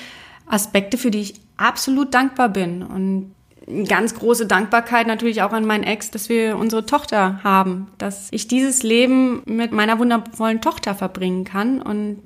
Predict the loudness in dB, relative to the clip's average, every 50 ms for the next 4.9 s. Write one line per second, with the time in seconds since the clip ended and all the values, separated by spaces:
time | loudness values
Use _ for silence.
0 | -8 -4 0 0 2 2 2 2 2 4 2 2 2 0 -2 -2 -2 -2 -4 -2
1 | -2 -4 -4 -6 -4 -4 -4 -4 -4 -2 0 2 2 2 2 0 -2 -4 -6 -8
2 | -6 -2 0 2 2 0 -2 -6 -10 -12 -18 -20 -18 -18 -18 -18 -18 -20 -20 -20
3 | -20 _ -8 -6 -6 -2 -2 0 0 0 0 0 0 2 2 4 4 2 0 -2
4 | -4 -2 0 2 2 2 2 4 4 4 4 4 2 0 -4 -6 -8